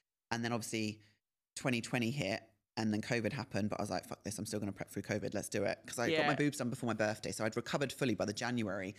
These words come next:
Speaker 1: So I hadn't really had an improvement season
Speaker 2: Yeah.
Speaker 1: per se, where I could train properly 'cause I'd had eight weeks off from having surgery. But I, I still had the bug. I was like, "I wanna go again." And then twenty twenty was when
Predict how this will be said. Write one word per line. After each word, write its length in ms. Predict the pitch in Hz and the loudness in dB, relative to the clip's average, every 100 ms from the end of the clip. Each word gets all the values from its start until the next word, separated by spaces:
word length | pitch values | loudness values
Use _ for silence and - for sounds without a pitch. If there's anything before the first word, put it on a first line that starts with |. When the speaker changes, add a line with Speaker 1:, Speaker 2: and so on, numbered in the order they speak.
| - - | -12 -4
Speaker 1:
So 120 | 127 | -2
I 20 | |
hadn't 380 | - 170 190 156 | 0 0 0 4
really 160 | 147 139 | 4 4
had 220 | 143 117 | 2 2
an 100 | 117 | 4
improvement 720 | 110 107 - 143 156 175 175 | 4 2 0 2 4 4 0
season 440 | - 175 170 180 180 | 2 0 0 -2 0
Speaker 2:
Yeah. 220 | 147 123 - | 0 0 -2
Speaker 1:
per 120 | 131 120 | 0 2
se, 160 | 143 | 2
where 100 | 135 | 2
I 40 | 120 | 0
could 180 | - | -4
train 260 | - 135 131 | -4 0 0
properly 300 | 113 - 151 | 0 0 0
'cause 160 | 135 117 | 0 -4
I'd 80 | |
had 140 | 117 - | -4 0
eight 160 | 127 - | 0 2
weeks 220 | 104 - | 0 -2
off 160 | 110 - | -6 -4
from 300 | 98 101 - - - - | -2 0 -2 -8 -10 -2
having 160 | 101 104 | 0 0
surgery. 580 | 139 135 98 87 101 - - _ _ _ _ _ - | 2 0 0 -2 -2 -6 -18 _ _ _ _ _ 4
But 140 | 104 | 4
I, 240 | 120 123 131 | 4 0 -4
I 80 | - | -6
still 180 | - | -4
had 80 | 117 | -4
the 60 | 107 | 0
bug. 240 | 120 101 | 2 2
I 20 | 82 | -2
was 100 | - | -4
like, 80 | |
"I 40 | 113 | -4
wanna 120 | 117 | -2
go 100 | 110 | -2
again." 500 | 101 143 147 143 147 - - - _ - | 0 4 4 4 2 -2 -12 -20 _ 0
And 140 | 123 | 2
then 440 | 127 123 120 123 - - | 2 2 2 2 0 -4
twenty 340 | - 143 139 131 | -4 0 2 2
twenty 560 | - 147 143 110 107 | 0 0 2 2 2
was 240 | - 117 131 | 4 2 2
when 400 | 117 110 110 | 2 4 4